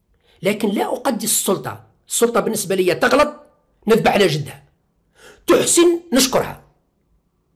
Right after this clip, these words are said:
المسؤول في السلطة إذا دار حاجة مليحة نصفق له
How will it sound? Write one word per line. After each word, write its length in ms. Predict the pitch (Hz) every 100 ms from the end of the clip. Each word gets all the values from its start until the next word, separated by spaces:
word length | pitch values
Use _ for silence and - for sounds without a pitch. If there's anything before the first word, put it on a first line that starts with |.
| _ 151
المسؤول 380 | 190 - 247
في 80 | -
السلطة 360 | - - 233 196
إذا 140 | 190
دار 180 | 185 185
حاجة 220 | 185 175
مليحة 240 | 202 226 247
نصفق 380 | 240 - 175
له 120 | 117